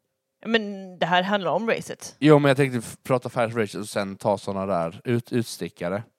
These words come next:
Speaker 1: Ja, men, men ska vi
Speaker 2: Eh,
Speaker 1: ta
Speaker 2: nej, men, nej, men vi,
Speaker 1: Okej.
Speaker 2: Norris började ju jättelångt ner.
Speaker 1: Ja, han började på, eh,
Speaker 2: Arbetade sig
Speaker 1: P nitton.
Speaker 2: uppåt,
Speaker 1: Han började på
Speaker 2: eh,
Speaker 1: softs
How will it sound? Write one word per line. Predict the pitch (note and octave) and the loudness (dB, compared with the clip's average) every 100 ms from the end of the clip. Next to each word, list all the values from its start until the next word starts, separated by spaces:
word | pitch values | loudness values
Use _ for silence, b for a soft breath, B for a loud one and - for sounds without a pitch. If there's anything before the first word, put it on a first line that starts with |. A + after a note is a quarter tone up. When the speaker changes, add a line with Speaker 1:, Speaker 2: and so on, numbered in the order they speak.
| _ | _
Speaker 1:
Ja, | A3+ D4+ B3+ F3 | -2 2 2 0
men, | A3+ A#3 | -4 -4
men | A3+ A3+ | 0 2
ska | G#3 | 2
vi | |
Speaker 2:
Eh, | - | 2
Speaker 1:
ta | D4 G#3+ | 6 10
Speaker 2:
nej, | G3 A3 | 12 10
men, | F#3+ | 10
nej, | F#3+ | 6
men | G3 F3 E3 | 6 4 2
vi, | E3+ | 0
Speaker 1:
Okej. | - - F2 - | 0 -2 -6 -10
Speaker 2:
Norris | D#3+ F#3 F#3+ E3+ D#3+ E3 D#3+ - - C3+ C#3+ _ _ _ _ _ _ | 2 6 8 6 4 2 -2 -8 -10 -12 -16 _ _ _ _ _ _
började | C#3 B2+ E3 D#3 B2+ A2+ | -4 8 8 10 6 4
ju | A2 G#2+ | 4 4
jättelångt | G#2+ B2+ C3+ G2 G2+ | 2 0 -2 -4 -2
ner. | D3 E2 - _ | -2 -4 -8 _
Speaker 1:
Ja, | - G#3+ B3 F3 D3 | 0 6 8 8 4
han | F3+ G#3+ | 0 4
började | G#3 | 4
på, | F#3 | 8
eh, | C3+ | 6
Speaker 2:
Arbetade | C#3 C3+ B2 B2 | 8 6 8 6
sig | - | 6
Speaker 1:
P | B2+ C3+ | 6 6
nitton. | C3 F#3+ | 6 6
Speaker 2:
uppåt, | A2 A2+ _ - - | 6 2 _ -12 -4
Speaker 1:
Han | - A3+ | -2 4
började | A#3+ A3+ | 4 6
på | G#3 | 4
Speaker 2:
eh, | F#3+ | 2
Speaker 1:
softs | F#3 A3 - - - - - | 4 2 2 -4 -6 -6 -8